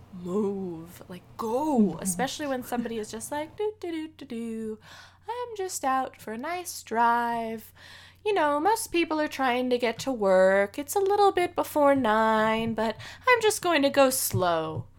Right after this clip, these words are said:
Speaker 1: I'm just gonna go slow 'cause this is a joyride on Monday morning.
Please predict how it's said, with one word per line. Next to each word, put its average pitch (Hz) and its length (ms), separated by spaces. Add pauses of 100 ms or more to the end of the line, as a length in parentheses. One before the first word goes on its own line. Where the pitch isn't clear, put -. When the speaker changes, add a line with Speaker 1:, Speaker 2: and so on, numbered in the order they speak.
(240)
Speaker 1:
I'm 466 80
just 440 220
gonna 302 180
go 233 280
slow 185 440
'cause 196 180
this 214 200
is 202 60
a 190 60
joyride 180 840 (260)
on 170 200
Monday 202 340
morning. 165 540